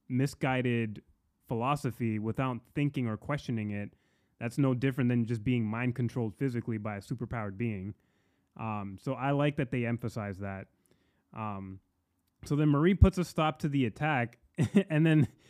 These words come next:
it just gets so awkward. Like, everybody just stops 'cause they're just like, "What the fuck just happened?" Like, that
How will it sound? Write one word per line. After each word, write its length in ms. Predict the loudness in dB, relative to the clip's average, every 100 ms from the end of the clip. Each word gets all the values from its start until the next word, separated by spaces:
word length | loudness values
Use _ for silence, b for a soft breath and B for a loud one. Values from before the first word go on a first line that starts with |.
| b b
it 120 | -2
just 200 | 0 2
gets 160 | 2 2
so 220 | 4 4
awkward. 380 | 4 0 2 0
Like, 160 | -2 -2
everybody 400 | 0 2 4 2
just 200 | 0 -6
stops 380 | -2 0 0 -4
'cause 160 | -6
they're 120 | -4 -4
just 120 | -6
like, 100 | -8
"What 140 | -8
the 60 | -16
fuck 320 | -10 -8 -6
just 140 | -8
happened?" 320 | -8 -8 -6 -6
Like, 140 | -8
that 120 | -8